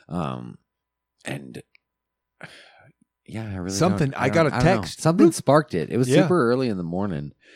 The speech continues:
Speaker 1: And I was like, "Band name. This is it." I was like, "This is a cool band name." And then, uh, this is before we even thought about,
Speaker 2: Like,
Speaker 1: even trying
Speaker 2: yeah.
Speaker 1: to do nothing or changing a name or even whatever. Or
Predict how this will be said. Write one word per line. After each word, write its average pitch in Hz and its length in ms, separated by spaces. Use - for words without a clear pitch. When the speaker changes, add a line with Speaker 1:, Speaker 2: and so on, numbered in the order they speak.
Speaker 1:
And 90 100
I 92 60
was 82 140
like, 78 240
"Band 135 300
name. 87 440
This 110 220
is 107 120
it." 131 260
I 73 40
was 87 100
like, 98 140
"This 131 120
is 113 60
a 110 40
cool 131 220
band 147 260
name." 101 340
And 104 160
then, 110 340
uh, 95 140
this 139 140
is 127 60
before 110 380
we 101 120
even 78 260
thought 80 600
about, 65 480
Speaker 2:
Like, 113 320
Speaker 1:
even 117 420
trying 104 520
Speaker 2:
yeah. 123 160
Speaker 1:
to 107 60
do 110 160
nothing 117 420
or 90 120
changing 113 400
a 98 40
name 107 400
or 92 100
even 85 380
whatever. 107 440
Or 80 440